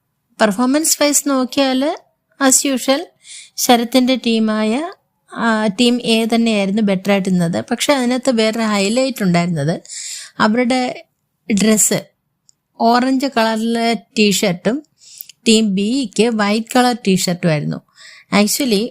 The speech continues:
ഓറഞ്ച് കളർ ടീഷർട്ടിൽ തന്നെ, ആ കളറിൽ തന്നെ ഒരു അട്രാക്ഷൻ ഉണ്ടായിരുന്നു. ആ ഒരു ടീഷർട്ട് ഇട്ടപ്പോൾ തന്നെ അവരുടെ ടീമിന് കുറച്ച് ഹൈലൈറ്റ് ചെയ്ത് നിൽക്കുന്നതായിട്ട് തോന്നി.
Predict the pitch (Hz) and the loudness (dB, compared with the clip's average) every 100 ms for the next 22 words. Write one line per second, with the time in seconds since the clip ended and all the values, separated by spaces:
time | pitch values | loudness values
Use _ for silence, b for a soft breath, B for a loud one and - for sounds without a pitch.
0 | - 208 226 240 247 262 247 247 240 - | -2 0 2 0 -2 0 0 -2 -4 -10
1 | _ 247 247 247 277 277 294 285 247 220 | _ 0 2 2 -2 0 0 0 2 0
2 | 220 269 - 220 220 208 214 240 240 262 | 0 -4 -2 -2 0 0 0 0 -2 0
3 | 233 233 214 196 190 202 196 - 180 165 | 0 0 0 -2 0 0 0 0 0 0
4 | 160 160 147 B B B B - 196 214 | 0 -2 -4 B B B B -2 0 0
5 | 247 - 233 233 220 - 220 214 254 233 | -2 -2 0 0 0 0 2 2 -2 -4
6 | 196 214 202 214 214 208 226 - 185 190 | -2 -2 0 0 0 0 -2 -2 0 2
7 | 214 208 220 208 196 208 208 220 - 208 | 0 0 0 0 0 0 0 -2 0 0
8 | 190 - - 240 190 190 202 214 202 196 | 0 -4 0 0 0 0 2 0 0 0
9 | 214 - - _ 214 214 202 196 190 190 | -2 -4 -14 _ -2 0 2 2 0 0
10 | 196 190 175 170 156 156 | 2 2 0 -2 -2 -2